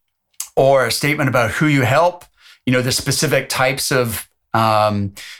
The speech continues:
companies you work with, and the results or value that you deliver. Okay, so, you know, there's a whole art and science to crafting your value proposition, which we don't have time to get into today,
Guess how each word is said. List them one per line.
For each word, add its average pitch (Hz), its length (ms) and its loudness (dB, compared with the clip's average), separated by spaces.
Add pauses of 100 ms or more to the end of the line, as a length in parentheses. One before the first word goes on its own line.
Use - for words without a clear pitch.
(180)
companies 139 400 0
you 113 100 0
work 156 280 0
with, 156 380 0
and 123 580 -2 (280)
the 123 100 2
results 143 540 0
or 127 60 0
value 123 480 0
that 117 140 -4
you 113 140 -2
deliver. 107 640 -2 (600)
Okay, 107 240 2
so, 110 560 0 (400)
you 131 80 4
know, 123 80 2
there's 143 220 0
a 156 40 2
whole 139 200 2
art 139 160 4
and 139 100 -6
science 131 460 -2
to 123 200 0
crafting 127 520 0
your 110 80 -4
value 143 320 0
proposition, 117 640 -2
which 110 160 -6
we 120 80 -2
don't 131 160 0
have 123 100 -2
time 120 180 0
to 107 60 -6
get 110 140 -2
into 101 280 -6
today, 117 540 0